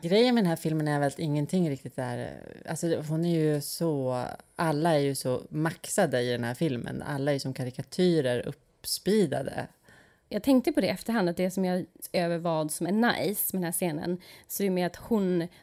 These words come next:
Speaker 2: tar kommandot. Hon äger ju verkligen sin sexualitet och raggar upp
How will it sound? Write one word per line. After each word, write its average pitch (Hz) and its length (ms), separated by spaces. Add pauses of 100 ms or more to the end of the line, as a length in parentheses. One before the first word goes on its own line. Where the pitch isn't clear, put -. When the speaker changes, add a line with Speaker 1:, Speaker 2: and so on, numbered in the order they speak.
Speaker 2:
tar 185 320
kommandot. 247 840 (580)
Hon 233 240
äger 226 400
ju 165 60
verkligen 175 340
sin 180 200
sexualitet - 800
och - 320
raggar 180 320
upp - 340